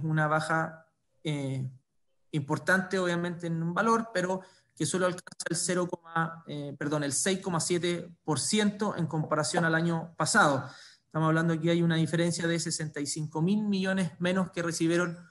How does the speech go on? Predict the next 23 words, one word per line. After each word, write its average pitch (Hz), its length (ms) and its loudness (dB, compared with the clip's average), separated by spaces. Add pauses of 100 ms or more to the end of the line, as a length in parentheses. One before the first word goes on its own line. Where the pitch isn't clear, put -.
(260)
los 156 160 2
municipios 156 680 2
este 165 280 0
año. 117 360 0 (600)
La 151 100 0
fuente 202 320 2
de 196 60 2
la 185 60 0
información 180 520 2
es 214 80 4
la 185 140 4
Tesorería 175 460 0
General 180 420 0
de 180 80 -2
la 180 100 4
República, 214 540 2
con 180 200 -4
fecha 185 340 -4
cierre 208 420 0
al 185 80 -2
treinta 175 280 -2
y 180 100 0
uno 180 340 -2